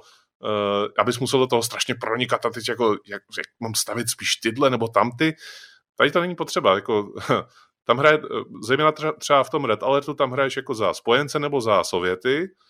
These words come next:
Sověti mají až do asi jedenáctý mise, těch misí to je tam čtrnáct za každou stranu. Máš, do jedenáctý mise mají jeden tank,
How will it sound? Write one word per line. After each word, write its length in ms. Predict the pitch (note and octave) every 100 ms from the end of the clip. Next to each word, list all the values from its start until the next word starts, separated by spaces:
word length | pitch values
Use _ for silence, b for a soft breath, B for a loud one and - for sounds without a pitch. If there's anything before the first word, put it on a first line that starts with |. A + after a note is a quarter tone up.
| _ -
Sověti 420 | B2+ D3 D#3 D#3
mají 180 | D3+ D3+
až 240 | C3+ -
do 140 | A2+
asi 200 | G2+ -
jedenáctý 680 | A2+ G2 G#2+ C3 C#3 C3+ D3+
mise, 280 | B2+ A2+ D3
těch 180 | C#3 -
misí 200 | B2+ C#3
to 60 | C3
je 60 |
tam 140 | A#2+ A2+
čtrnáct 420 | - F#2+ F2+ F#2+
za 80 | G2+
každou 300 | G#2+ G2 G2+
stranu. 400 | - G#2 G#2+ C#3 B B B -
Máš, 200 | A2+ - -
do 120 | A#2
jedenáctý 420 | C#3 D#3+ D3+ D#3
mise 160 | C#3+ -
mají 160 | D#3 B2
jeden 320 | A#2+ C#3 C3+
tank, 300 | A2+ A2+